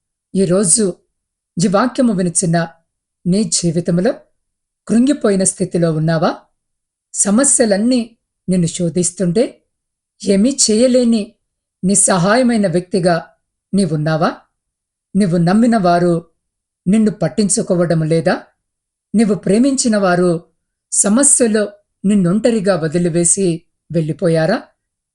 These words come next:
నీ కష్టాలను చూసి, నీ నిస్సహాయతను చూసి అందరూ నవ్వుతూ ఉన్నారా? అయినా సరే బాధపడకు, ఎందుకంటే దేవుని వాక్యము ఈరోజు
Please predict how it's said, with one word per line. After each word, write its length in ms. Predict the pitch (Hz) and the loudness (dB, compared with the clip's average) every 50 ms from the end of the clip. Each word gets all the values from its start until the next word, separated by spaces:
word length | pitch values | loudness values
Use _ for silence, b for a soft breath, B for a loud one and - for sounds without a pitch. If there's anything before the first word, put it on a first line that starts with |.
| _ _ _ _ _ - | _ _ _ _ _ -2
నీ 140 | 196 240 254 | 0 0 0
కష్టాలను 680 | - - 196 175 - - - 226 196 185 185 175 170 170 | 0 -2 -4 -4 -4 -6 -6 -4 -2 -2 0 0 -2 -2
చూసి, 640 | 165 - - 214 254 247 - - 226 208 202 - _ _ _ _ _ _ _ _ _ _ _ - | -4 -4 -4 -2 -2 0 0 0 -2 -4 -6 -10 _ _ _ _ _ _ _ _ _ _ _ -2
నీ 120 | 214 247 240 | 0 2 2
నిస్సహాయతను 880 | 202 190 190 - - 214 190 160 185 180 185 180 175 175 - 180 175 175 | 2 0 0 0 0 0 0 0 0 0 0 0 -2 -2 -2 -2 -2 -2
చూసి 580 | 170 - - 262 262 - - 247 202 185 - _ _ _ _ _ _ _ _ _ _ _ _ - | -4 -4 -2 -2 0 0 0 -2 -2 -4 -8 _ _ _ _ _ _ _ _ _ _ _ _ -4
అందరూ 320 | 185 208 214 190 185 180 240 | -2 0 2 2 2 2 2
నవ్వుతూ 640 | 247 202 165 160 170 226 233 226 226 202 185 - - _ _ _ - | 2 0 0 0 0 -2 -2 -2 -2 -2 -2 -4 -10 _ _ _ -6
ఉన్నారా? 440 | 160 156 156 160 165 170 196 285 - - _ _ _ _ _ _ _ _ _ _ _ _ - | -4 -2 -2 -2 -2 -2 -2 -2 -4 -8 _ _ _ _ _ _ _ _ _ _ _ _ -4
అయినా 220 | 175 175 175 175 | -2 0 0 0
సరే 460 | 170 - 190 175 190 262 - - - _ _ _ _ _ _ _ _ _ - | 0 0 0 0 0 0 -2 -4 -8 _ _ _ _ _ _ _ _ _ -10
బాధపడకు, 880 | 175 143 160 170 165 - 175 - 180 165 170 165 - 196 175 160 - _ _ _ _ _ _ _ - | -6 -4 -2 -2 -2 -4 -4 -4 -4 -2 -2 -2 -2 -2 -4 -4 -6 _ _ _ _ _ _ _ -6
ఎందుకంటే 720 | 190 180 175 180 175 190 175 170 165 277 330 - - - _ _ _ _ _ _ _ _ _ _ _ - 175 | -2 -2 -2 0 0 -2 -2 0 2 0 0 0 -4 -12 _ _ _ _ _ _ _ _ _ _ _ -6 -2
దేవుని 380 | 151 226 233 190 214 185 190 | 0 2 2 2 0 0 0
వాక్యము 600 | 170 170 196 254 247 - - 254 220 214 190 - - _ _ _ _ _ _ _ - | 0 0 -2 -2 -2 -4 -2 -2 0 0 -2 -4 -10 _ _ _ _ _ _ _ -4
ఈరోజు 520 | 185 202 170 175 170 165 147 180 208 269 | -2 0 0 0 0 0 -2 -2 -2 -4